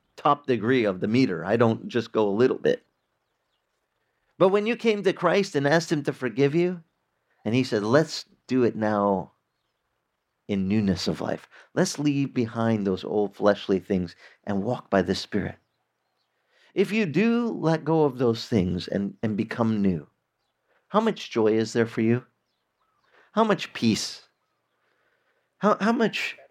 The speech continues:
It's incredible. It's a, it's undescribable. It's so, I can't put in words how beautiful it is. That feeling of, "Man, all that stuff that used to separate me from God, I can just,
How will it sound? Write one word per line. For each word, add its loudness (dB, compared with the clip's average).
It's -2
incredible. -2
It's 0
a, 0
it's -4
undescribable. -2
It's 0
so, -4
I 2
can't -4
put 2
in 0
words 2
how -4
beautiful -2
it 0
is. -2
That 0
feeling -2
of, -4
"Man, -2
all -2
that -2
stuff -4
that -4
used -4
to 2
separate -2
me -2
from -6
God, 0
I -2
can -4
just, 0